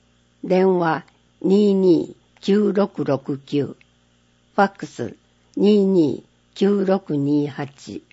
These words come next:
上野商工会議所、電話二一零五二七。伊賀市商工会、電話四五二二一零。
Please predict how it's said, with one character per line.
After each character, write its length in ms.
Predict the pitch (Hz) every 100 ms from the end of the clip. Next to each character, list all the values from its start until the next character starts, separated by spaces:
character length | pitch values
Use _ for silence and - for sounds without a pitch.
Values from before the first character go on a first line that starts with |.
| _ _ _ _ _ _ _ _ _ _ _
上 200 | - 220 226
野 120 | 208
商 280 | - 208 208
工 260 | 196 185
会 300 | 180 185 180
議 180 | 165 160
所、 320 | - 151 131 - _ _ _ _ _
電 400 | 165 185 180 180
話 240 | 160 147 196 _ _ _ _
二 440 | 190 208 202 196 180
一 440 | 185 - 139 - _ _ -
零 360 | 175 196 202
五 300 | 196 196 180
二 300 | 143 135 139
七。 420 | 139 135 117 98 - _ _ _ _ _ _ _ _ _ _ _ _ _ _ _ _
伊 100 | -
賀 160 | 196 233
市 200 | 233 180
商 300 | - 180 190
工 280 | - 180 139
会、 380 | - 120 110 - _ _ _ _ -
電 320 | 190 196 190
話 240 | 180 160 - _ _ _ -
四 340 | 208 220 208
五 340 | 196 165 123 - _ -
二 260 | 196 220
二 300 | 214 208 190
一 400 | 147 147 135 175
零。 300 | 160 143 104